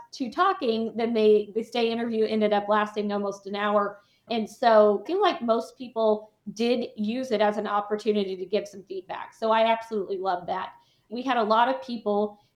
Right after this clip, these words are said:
tell us that they felt like maybe a reason they left their last job was because there wasn't a mission. There wasn't, nobody knew the mission or the goal of the organization. And, and they felt like that's one of the things that helped them to stay at TrueScripts.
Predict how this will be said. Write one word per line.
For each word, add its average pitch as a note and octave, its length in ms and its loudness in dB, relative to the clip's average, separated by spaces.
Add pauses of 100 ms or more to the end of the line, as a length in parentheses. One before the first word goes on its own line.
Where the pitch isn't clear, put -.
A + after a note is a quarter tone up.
tell A3 280 4
us G#3+ 300 2
that G3 520 0 (220)
they G#3+ 160 4
felt G#3+ 260 2
like G#3 180 0
maybe A3 340 0
a G3+ 60 2
reason G#3 320 0
they G3+ 120 0
left G3+ 240 0
their F#3 140 -2
last A#3 340 0
job G3+ 280 -2
was G#3 180 0
because G3 640 -2 (380)
there A3+ 120 0
wasn't A#3 360 2
a G3 40 0
mission. G#3 600 -4
There G#3+ 160 0
wasn't, A3 460 2
nobody C4 340 2
knew A#3 240 -4
the A3 80 0
mission G#3+ 480 0
or G3+ 140 -2
the G3 100 -8
goal G#3+ 320 4
of G#3 140 0
the G3+ 80 -4
organization. G3+ 760 -4
And, G3 240 -2
and G#3+ 100 0
they G#3 140 4
felt G#3 220 0
like G3 180 -2
that's G#3 240 -4
one A3 100 -2
of A3 80 2
the G3+ 120 0
things G3+ 300 -6
that F#3+ 200 -4
helped G#3+ 280 -2
them G3 140 -4
to F3 100 -10
stay G#3 300 -2
at - 80 -10
TrueScripts. G#3+ 460 -6